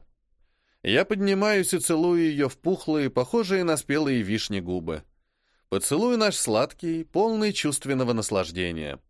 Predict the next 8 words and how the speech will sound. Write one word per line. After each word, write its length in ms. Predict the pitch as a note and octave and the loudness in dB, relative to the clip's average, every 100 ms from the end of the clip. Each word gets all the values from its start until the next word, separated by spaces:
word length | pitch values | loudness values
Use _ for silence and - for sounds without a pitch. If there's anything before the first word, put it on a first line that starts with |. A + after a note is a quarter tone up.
| _ _ _ _ _ _ _ - | _ _ _ _ _ _ _ -8
«Ничего 600 | A#2+ F3 - F#3 D3+ G#3+ | 0 0 2 2 2 2
себе!» — 440 | - G3 E3 F#3+ - _ _ _ | 0 -4 -2 -2 -4 _ _ _
бормочет 500 | G2+ G#2+ C#3 A#3+ B3 | -2 0 2 0 -2
карапуз, 460 | - F#3+ D#3 D#3+ G3 | 0 0 2 0 -2
почесав 440 | D#3+ - A2+ A2+ | -2 -2 -2 -2
макушку. 520 | G#2+ F#2+ F#2 - E2+ - _ _ _ - | -2 -2 -4 -6 -10 -14 _ _ _ -6
«На 180 | F3 A3 | -2 4
фантазме! 680 | C#4 D#4 D4+ B3+ G#2+ C#2+ | 4 4 2 2 0 -10